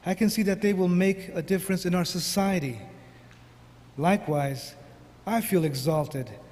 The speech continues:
as I have come to learn of the very excellent research,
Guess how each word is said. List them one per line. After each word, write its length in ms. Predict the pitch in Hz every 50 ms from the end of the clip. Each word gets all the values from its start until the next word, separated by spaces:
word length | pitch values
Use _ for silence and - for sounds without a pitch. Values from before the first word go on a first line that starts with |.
| - - - - - - - - - - -
as 140 | 135 123 135
I 60 | 143
have 240 | 143 156 147 - -
come 220 | - 156 165 160 156
to 120 | - 151
learn 420 | 143 143 147 147 147 147 147 143 143 - - - - - - - - - - - - - - - - - -
of 100 | 151 139
the 60 | 151
very 340 | 139 139 190 196 208 196 170
excellent 540 | 165 175 156 - - 170 170 160 147 131 135
research, 680 | 165 156 - - 165 160 160 147 - - - -